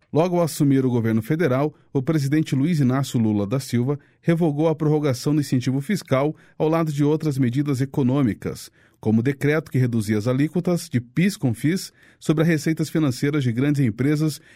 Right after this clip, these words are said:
e o que concedeu desconto de cinquenta por cento no adicional ao frete para a renovação da marinha mercante. Pelas regras do pades,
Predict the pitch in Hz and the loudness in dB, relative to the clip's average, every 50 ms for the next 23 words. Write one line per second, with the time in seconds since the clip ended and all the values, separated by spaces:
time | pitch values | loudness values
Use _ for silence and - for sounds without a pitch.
0 | - _ - 156 147 - 170 160 - 190 190 175 - 143 127 123 135 143 147 143 | -10 _ -4 -2 0 -2 -2 -2 0 0 0 0 0 0 0 0 0 0 0 -2
1 | 120 - - 135 139 143 139 135 123 117 - - 120 113 156 185 220 214 226 - | -4 -4 -2 0 0 0 -2 -4 -6 -4 -2 -2 0 0 0 0 0 0 -2 -2
2 | 180 135 123 - 139 131 135 131 - 151 143 143 - - - - _ - 143 156 | -2 -2 -2 0 0 0 0 0 0 -2 -2 -2 -6 -16 -20 -18 _ 0 2 2
3 | 165 156 - - 143 127 131 139 147 143 131 120 - - - 151 143 139 131 - | 2 2 0 0 2 2 2 2 2 2 0 -2 -2 -2 -2 0 0 -2 -2 -2
4 | 135 123 - 123 127 131 139 139 135 131 120 107 - - 135 131 131 135 127 131 | -2 -2 0 0 2 2 2 2 2 0 0 -2 -2 -2 0 0 0 2 2 2
5 | 127 113 107 117 127 135 139 - - - 127 135 135 127 - - 120 123 123 117 | 2 2 2 2 2 2 2 0 0 0 0 0 0 0 -2 -4 -2 0 0 0
6 | - - - - 82 - - - _ _ _ _ _ _ _ _ _ _ _ _ | 0 -2 -6 -8 -8 -8 -10 -14 _ _ _ _ _ _ _ _ _ _ _ _
7 | _ _ - 98 98 104 98 90 113 113 113 110 113 113 107 123 127 127 - 139 | _ _ -4 -2 -2 -2 0 0 -2 -2 0 -2 -2 -2 0 -2 -2 -2 -2 0
8 | 139 147 143 143 151 139 - - | 0 0 -2 -2 -4 -4 -4 -8